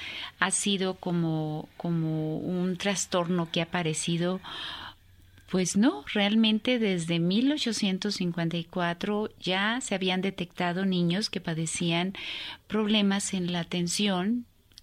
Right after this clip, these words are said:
graves problemas en la atención, graves problemas en la impulsividad,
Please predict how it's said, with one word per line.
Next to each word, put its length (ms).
graves 500
problemas 520
en 60
la 80
atención, 640
graves 420
problemas 540
en 80
la 80
impulsividad, 920